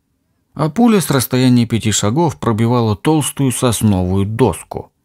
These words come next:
Впрочем, в человека из пяти шагов попасть было трудно. Сильная отдача дёргала ствол туды-сюды.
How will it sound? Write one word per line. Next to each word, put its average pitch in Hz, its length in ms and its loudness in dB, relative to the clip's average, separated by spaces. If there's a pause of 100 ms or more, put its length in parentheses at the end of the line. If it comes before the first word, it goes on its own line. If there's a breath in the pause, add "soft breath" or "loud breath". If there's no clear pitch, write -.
(1700 soft breath)
Впрочем, 202 580 0
в 151 80 -4
человека 151 560 0
из 143 140 -2
пяти 139 300 -2
шагов 170 420 -2
попасть 87 420 -2
было 92 280 -2
трудно. 78 500 -6 (920)
Сильная 165 500 2
отдача 143 480 0
дёргала 135 560 2
ствол 101 400 -2
туды-сюды. 98 840 -2